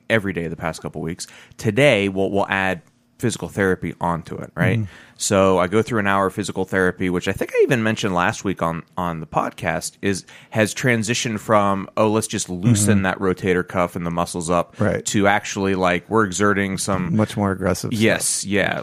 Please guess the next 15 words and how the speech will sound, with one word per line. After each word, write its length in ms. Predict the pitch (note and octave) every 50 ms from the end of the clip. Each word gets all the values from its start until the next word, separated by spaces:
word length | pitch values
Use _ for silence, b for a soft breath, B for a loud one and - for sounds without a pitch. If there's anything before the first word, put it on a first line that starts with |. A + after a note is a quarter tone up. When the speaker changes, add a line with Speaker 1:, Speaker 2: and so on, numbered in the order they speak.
| - -
Speaker 1:
It's, 280 | G#2+ G2 - - - -
it's 260 | - F#2+ G2+ - - G#2
more 460 | G#2 G2+ G2+ G#2 G2+ G2+ G2+ - - - -
i-, 80 | - - _ _
in 240 | - F#3 F3+ E3 D3
the 100 | C3 A#2+
line 460 | A2+ A2 G#2+ G2+ G2+ G2 G2 F#2+ F#2
of, 160 | F#2 E2+ D#2+
like, 340 | F2+ F2+ F2 E2+ E2 - - - _ _ _ _ - B B B B B B -
lifting 320 | A2 G2+ - G#2+ G2 F#2
weights 340 | F2+ F2+ F2+ F2+ F2 - -
or 80 | F#2+
at 100 | F2+ D2+
least 300 | F#2 G2 F2+ - - -
doing, 320 | - G#2 G2 F#2+ F#2 F#2